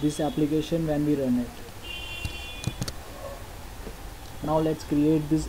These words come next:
index dot H T M L file which we have passed here in this render template function. To create this, uh, web page, we first need to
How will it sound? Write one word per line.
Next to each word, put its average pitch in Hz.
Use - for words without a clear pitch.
index 151
dot 156
H 151
T 151
M 151
L 156
file 147
which 143
we 147
have 151
passed 139
here 147
in 147
this 143
render 139
template 139
function. 156
To 143
create 160
this, 175
uh, 135
web 151
page, 165
we 180
first 185
need 160
to 165